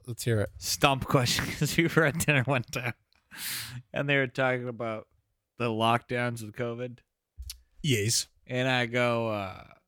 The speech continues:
Speaker 2: I go, "Yeah, no, the lockdowns were a disaster. It didn't save any lives." And the person,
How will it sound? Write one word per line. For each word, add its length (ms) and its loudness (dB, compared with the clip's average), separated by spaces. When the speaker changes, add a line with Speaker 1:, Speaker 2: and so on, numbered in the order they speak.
Speaker 2:
I 60 -10
go, 80 -4
"Yeah, 260 2
no, 180 0
the 140 -6
lockdowns 640 -2
were 260 -2
a 80 -4
disaster. 680 0
It 80 -12
didn't 240 -8
save 640 -6
any 180 -2
lives." 580 -4
And 260 0
the 120 4
person, 480 2